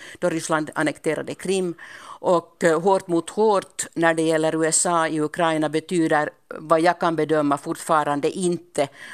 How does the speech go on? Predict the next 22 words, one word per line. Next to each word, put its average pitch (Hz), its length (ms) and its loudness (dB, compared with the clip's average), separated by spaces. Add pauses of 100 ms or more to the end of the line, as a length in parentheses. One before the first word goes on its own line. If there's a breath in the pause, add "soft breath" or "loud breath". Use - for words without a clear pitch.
(120 loud breath)
att, - 420 -2
eh, 139 300 2
U 151 140 0
S - 160 0
A 135 140 2
skulle 139 280 -2
gå 143 160 0
in 135 200 0
med 131 220 0 (500)
trupper - 440 -2
där - 200 -2
eller, 131 240 -4
eller 139 240 0
verkligen 139 380 0
gå 139 140 0
in 139 200 -2 (440 loud breath)
i - 300 -2
ett - 180 -6
krig 170 360 0
på 139 120 0
Ukrainas 127 480 -2
sida. 120 400 -2